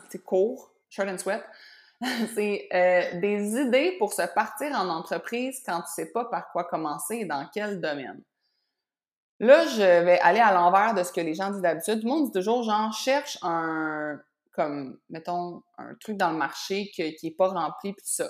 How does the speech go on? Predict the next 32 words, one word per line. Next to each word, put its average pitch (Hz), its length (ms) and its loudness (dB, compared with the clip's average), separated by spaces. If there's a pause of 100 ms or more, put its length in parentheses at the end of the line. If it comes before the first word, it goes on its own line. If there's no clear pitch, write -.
Mais 165 100 -6
tu - 120 -14
sais, 403 60 -2
mettons, 226 360 -4
là, 208 200 -2 (400)
je - 80 -12 (100)
sais 180 80 -6
pas, 147 140 0
moi, 175 400 -2
euh, 139 240 -2 (180)
un, 151 500 -6 (300)
les, 160 260 -4
les, 170 160 -2
l'agriculture 180 840 -2
en 147 100 -10
ce 151 100 -16
moment, 147 160 -8
c'est 160 160 -8
full 202 140 -4
en 170 140 0
demande, 143 440 -4
là. 135 60 -12
Tu - 140 -8
sais, 170 40 -8
tu - 120 -14
pourrais 175 160 -2
être 180 100 -2
agriculteur 165 640 -2
demain 165 160 -2
matin, 160 340 -4
là, 196 120 -6
tu 196 100 -16